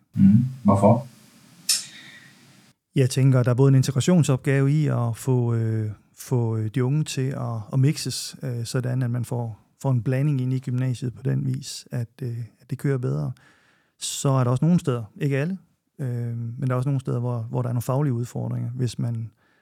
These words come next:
Speaker 2: hvis man får for mange sammen. Men der er også nogle af de gymnasier med en høj procent med indvandrere, som faktisk får nogle rigtig gode faglige resultater. Så der er også forskel på, så når man siger etniske, så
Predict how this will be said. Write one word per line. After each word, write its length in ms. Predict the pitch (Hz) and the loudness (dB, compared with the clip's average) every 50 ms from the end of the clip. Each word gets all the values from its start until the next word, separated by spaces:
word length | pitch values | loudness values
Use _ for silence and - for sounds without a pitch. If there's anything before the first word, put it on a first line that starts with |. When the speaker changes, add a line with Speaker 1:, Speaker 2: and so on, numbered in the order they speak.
| _ - | _ -6
Speaker 2:
hvis 160 | 143 120 - | -6 -4 -2
man 120 | 131 117 | -4 -4
får 160 | - - 120 110 | -2 -2 -4 -4
for 100 | - 120 | -4 -4
mange 260 | 117 120 123 127 120 | -4 -4 -2 -4 -4
sammen. 280 | - 139 127 120 117 | -4 -4 -4 -4 -2
Men 120 | 113 117 113 | -4 -4 -6
der 60 | - | -4
er 240 | - - 147 170 165 | -2 0 0 0 0
også 400 | - - 139 135 135 - - 147 | 0 0 -2 -2 -2 -4 -6 -4
nogle 280 | 127 135 139 147 143 | -2 -2 -2 -2 -4
af 80 | 123 110 | -4 -6
de 100 | 127 123 | -6 -6
gymnasier 480 | - 135 123 127 127 127 117 - 131 123 | -4 -2 -2 0 -2 -2 -4 -4 -4 -4
med 160 | 120 120 120 | -4 -4 -4
en 80 | 117 | -2
høj 180 | 107 131 135 135 | -2 -2 -2 -2
procent 560 | - - 123 117 - 131 131 131 139 - - | -4 -8 -10 -6 -4 -2 -2 -4 -4 -8 -8
med 160 | 139 127 120 | -8 -8 -6
indvandrere, 440 | 123 127 135 135 127 117 117 117 113 | -4 -2 -2 -2 -2 -2 -4 -6 -6
som 220 | - - 113 113 - | -6 -6 -6 -6 -4
faktisk 220 | 135 127 120 - | -4 -6 -6 -4
får 120 | - 131 | -4 -4
nogle 140 | 127 117 131 | -4 -2 -2
rigtig 180 | 139 135 - - | -4 -4 -4 -4
gode 180 | - 143 151 | -2 -2 -2
faglige 340 | 135 - 131 117 117 113 113 | -2 -4 -6 -4 -4 -4 -4
resultater. 500 | 113 107 - - - - 123 117 113 120 - _ _ _ _ _ _ _ _ _ _ | -6 -6 -8 -10 -8 -6 -6 -6 -6 -10 -14 _ _ _ _ _ _ _ _ _ _
Så 120 | - - 123 | -6 -4 0
der 80 | 143 | 0
er 40 | 135 | 2
også 160 | 139 147 - | 0 0 -2
forskel 420 | - 147 151 151 - - - 123 123 | -2 -2 -2 -2 -4 -6 -8 -8 -8
på, 360 | - - 135 117 117 117 113 - _ _ _ _ _ _ _ _ | -6 -4 -4 -4 -4 -6 -8 -12 _ _ _ _ _ _ _ _
så 120 | - - 135 | -2 2 2
når 80 | 131 | 4
man 80 | 131 123 | 4 2
siger 160 | - 139 143 - - | 2 0 -4 0 0
etniske, 540 | 160 156 - - 131 110 - - - 113 110 | 0 0 0 -2 -4 -4 -4 -6 -10 -12 -10
så 380 | - - - 131 131 139 127 | -8 -4 -4 -4 -4 -4 -8